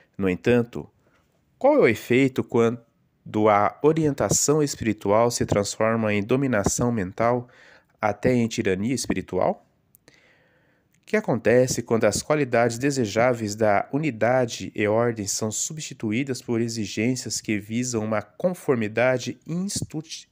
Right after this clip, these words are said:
intus-, institucionalizada e por uma regimentação legalista?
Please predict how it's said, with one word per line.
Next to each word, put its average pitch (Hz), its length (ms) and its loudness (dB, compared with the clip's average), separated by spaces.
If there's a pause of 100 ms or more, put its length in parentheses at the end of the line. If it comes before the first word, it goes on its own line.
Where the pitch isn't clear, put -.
(140)
intus-, 175 800 -6 (760)
institucionalizada 135 1900 -2
e 110 60 0
por 113 260 0
uma 110 420 -2 (140)
regimentação 135 960 -2
legalista? 107 720 -6